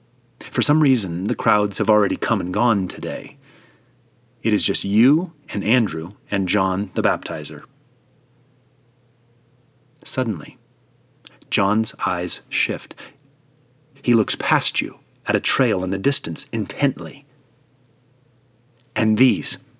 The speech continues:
the most consequential words ever spoken in the history of your whole life, are the next words John the Baptist says to you.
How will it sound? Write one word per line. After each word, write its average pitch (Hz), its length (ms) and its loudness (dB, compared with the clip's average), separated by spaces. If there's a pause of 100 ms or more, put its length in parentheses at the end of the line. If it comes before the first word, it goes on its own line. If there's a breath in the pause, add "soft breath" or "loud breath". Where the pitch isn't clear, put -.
(560 loud breath)
the 113 460 4
most 147 400 4
consequential 127 720 2
words 110 380 2 (200)
ever 143 280 4
spoken 131 520 2 (220 loud breath)
in 135 80 6
the 131 60 4
history 131 480 4
of 101 100 0
your 107 120 2
whole 160 380 4
life, 127 400 0 (640 loud breath)
are - 80 -2
the 101 100 0
next 107 300 0
words 101 300 2
John 104 300 2
the 98 80 -2
Baptist 95 520 -4
says 90 320 0
to - 120 -8
you. 76 180 -8